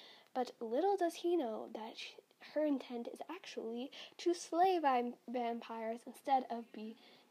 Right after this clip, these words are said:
attracted to them. So, it's really, it's really fun, and it's obviously very appropriate. I read it with my seven-year-old sisters, once again, like I said, in the review, and we loved it. It was so fun.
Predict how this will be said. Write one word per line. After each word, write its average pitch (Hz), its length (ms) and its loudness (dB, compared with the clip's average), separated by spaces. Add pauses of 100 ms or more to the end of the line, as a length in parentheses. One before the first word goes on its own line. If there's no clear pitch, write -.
(180)
attracted - 540 -8 (240)
to - 120 -16
them. - 80 -20 (280)
So, - 260 0 (1400)
it's 277 220 0
really, 226 360 0
it's - 140 -2
really 392 220 10
fun, 330 260 6
and 254 160 2
it's - 300 -10 (260)
obviously 254 400 2
very 233 360 4 (120)
appropriate. 220 640 -2
I 226 120 -2
read 220 80 0
it - 20 -4
with - 140 -12
my 208 100 -6
seven-year-old 220 400 -8
sisters, 226 320 -10 (640)
once 226 220 -6
again, 226 280 -6
like 220 160 -12
I 233 60 -10
said, 214 320 -6 (460)
in 240 100 0
the 233 80 4
review, 370 420 10
and 254 440 2 (240)
we 262 100 0
loved 220 240 2
it. - 200 -6
It - 40 -4
was 240 140 -2
so 240 240 -2
fun. - 200 -6